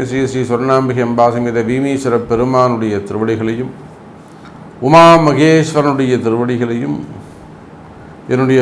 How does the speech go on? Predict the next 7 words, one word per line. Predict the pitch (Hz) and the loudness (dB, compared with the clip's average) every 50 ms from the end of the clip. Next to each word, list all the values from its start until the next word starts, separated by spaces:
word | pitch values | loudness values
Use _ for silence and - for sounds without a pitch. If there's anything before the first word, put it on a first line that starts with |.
| 120 110 113 | 2 2 2
குருநாதரையும் | 131 131 151 156 156 147 147 143 135 127 123 123 120 117 117 110 101 - - - - - - - - - - - | 2 4 4 4 6 4 4 4 4 2 2 0 0 -2 -4 -6 -8 -10 -14 -16 -18 -18 -20 -20 -20 -20 -16 -8
இந்த | - 123 127 127 127 | -2 -2 0 2 4
நாயடியின் | 127 135 151 160 160 147 143 131 131 131 123 120 113 117 | 4 6 6 6 4 4 2 2 2 2 2 0 0 0
கனவிலும் | 120 123 139 143 139 135 131 127 120 117 120 | 0 2 2 0 0 0 0 0 0 0 0
நினைவிலும் | 123 123 139 139 143 139 135 120 120 120 123 | 0 0 2 0 2 0 2 0 0 0 -2
நித்தம் | 123 123 - 151 147 147 135 | -2 -2 -4 -4 -4 -4 -6
நித்தம் | 127 - - 123 110 92 | -8 -8 -6 -6 -6 -6